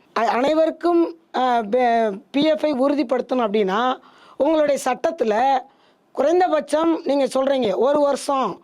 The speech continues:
அப்படின்னு. ஒரு தொழிலாளி ஓராண்டுக்கு மேலாக தச்சு கொண்டிருக்கக்கூடிய தொழிலாளிக்கு பி எஃப் பிடிச்சா, பி எஃப் தொழிலாளியினுடைய பணத்தை பிடிப்போம்,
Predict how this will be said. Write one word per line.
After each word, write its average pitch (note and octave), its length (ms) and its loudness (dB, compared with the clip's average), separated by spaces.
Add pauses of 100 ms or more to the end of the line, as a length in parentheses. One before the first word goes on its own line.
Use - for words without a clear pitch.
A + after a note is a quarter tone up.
(100)
அப்படின்னு. G3+ 420 -2 (600)
ஒரு C#4 240 0
தொழிலாளி E4+ 840 0 (100)
ஓராண்டுக்கு D#4 680 0
மேலாக D4 640 0
தச்சு B3+ 260 -4
கொண்டிருக்கக்கூடிய C4 840 -2
தொழிலாளிக்கு B3+ 800 0 (400)
பி D#4+ 140 0
எஃப் F4 260 -2
பிடிச்சா, C4 580 0 (480)
பி D4+ 120 0
எஃப் E4 380 -2
தொழிலாளியினுடைய D#4+ 720 2
பணத்தை C#4 460 -2
பிடிப்போம், B3+ 680 -2